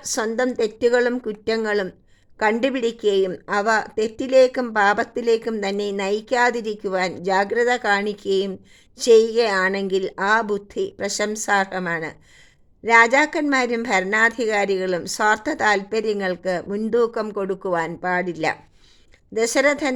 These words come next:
നിരാശനും ദുഃഖവും കൊണ്ട് തകർന്നുപോയി.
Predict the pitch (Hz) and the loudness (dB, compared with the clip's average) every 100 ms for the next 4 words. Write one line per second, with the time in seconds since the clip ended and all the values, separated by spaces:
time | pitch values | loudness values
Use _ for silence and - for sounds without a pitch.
0 | 233 202 208 220 233 233 240 220 190 - | -2 0 2 4 4 2 -4 -4 -6 -12
1 | _ _ _ - 233 233 262 247 247 233 | _ _ _ -2 -2 0 2 4 4 2
2 | 214 202 185 180 - - - 214 208 214 | 0 0 0 0 -2 -16 -8 0 0 0
3 | 269 220 185 170 | -2 -4 -2 -4